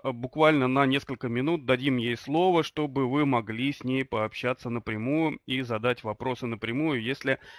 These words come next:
э, воз-, возникнет такая, м, необходимость.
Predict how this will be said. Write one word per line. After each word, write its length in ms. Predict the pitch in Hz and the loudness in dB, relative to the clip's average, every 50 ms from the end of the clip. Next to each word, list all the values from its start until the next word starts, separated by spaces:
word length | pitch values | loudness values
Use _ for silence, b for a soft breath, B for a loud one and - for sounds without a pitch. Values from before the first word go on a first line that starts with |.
| B B - | B B -4
э, 200 | 131 120 120 - - | 0 0 0 0 -2
воз-, 260 | - 127 123 123 117 - | -2 0 0 0 0 -4
возникнет 600 | 110 123 117 123 117 120 127 127 - - 123 - | -4 -2 -2 -2 0 0 -4 -4 -2 -4 -6 -2
такая, 480 | - 110 - - 110 110 117 120 117 110 - | -2 -2 0 2 4 4 4 4 2 0 -6
м, 540 | - 135 127 120 120 117 117 117 113 110 110 | -8 -6 -6 -4 -6 -6 -8 -10 -10 -10 -10
необходимость. 680 | 117 117 113 - - 127 101 104 95 95 98 _ - | -10 -12 -10 -10 -12 -12 -12 -14 -18 -20 -20 _ -20